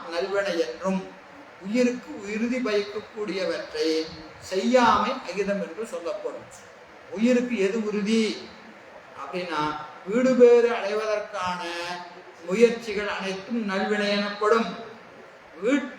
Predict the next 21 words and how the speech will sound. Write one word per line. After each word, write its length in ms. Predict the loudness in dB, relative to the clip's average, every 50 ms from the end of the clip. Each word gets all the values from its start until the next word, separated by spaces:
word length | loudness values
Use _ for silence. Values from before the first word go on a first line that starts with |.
| -16 -10 -6
பி-, 240 | -4 -4 -2 -4 -2
பிறப்புக்கு 640 | 0 4 4 4 4 4 2 -2 -2 -2 -4 -6 -4
காரணமா 540 | -2 0 0 0 0 0 0 0 0 0 0
இருக்கிற 300 | 0 -2 -4 -2 -2 -2
எல்லாமே 540 | -2 -4 -4 -6 -4 -4 -4 -4 -4 -6 -8 -10 -10 -12 -12 -14 -18 -20 -20 -12 -4 0
தீவினை 360 | 0 2 2 2 0 0 -2
எனப்படும். 360 | -4 -8 -10 -10 -12 -14 -16 -18 -20 -20 -20 -20 -20 -20 -20 -20 -20 -20 -20 -20 -20 -20 -20 -20 -20 -20 -20 -20 -20 -20 -20 -20 -20 -20 -20 -20 -20 -20 -20 -20 -20 -20 -20 -20 -20
நம்ம 280 | -16 -14 -12 -12 -10 -10
நல்வினை 300 | -6 -4 -4 -4 -4 -4
தீவினைன்னா 840 | -6 -8 -8 -6 -6 -4 -4 -2 -2 0 0 2 2 2 0 -2 -6 -10 -14 -16 -18 -16 -10 -8
சாப்பாடு 320 | -6 -4 -2 0 0 2
போடுறது, 640 | 2 2 2 2 0 -2 -2 0 0 2 2 0 0 -4 -8 -12 -16 -18 -20 -20 -20 -20 -20 -20 -20 -20 -20 -20 -16 -6 -2
அது 240 | 0 0 2 2 0
இதுன்னு 400 | 0 0 2 2 2 2 2 0
நினச்சிக்கிட்டு 280 | -4 -8 -8 -8 -4
இருக்கிறோம். 440 | 0 2 4 4 4 2 0 -2 -6 -10 -12 -16 -18 -20 -20 -20 -20 -20 -20 -20 -20 -20 -14 -10
அதெல்லாம் 380 | -6 -4 -2 -2 0 0 2 4
வீடு 260 | 4 6 6 4 4
பேர 40 | 2
தருமா? 520 | 0 0 -2 -2 0 2 2 4 4 4 2 0 -2 -6 -10 -14 -18 -20 -20 -20 -20 -20 -20 -20 -20 -20 -14
தராது. 380 | -8 -4 0 0 2 2 0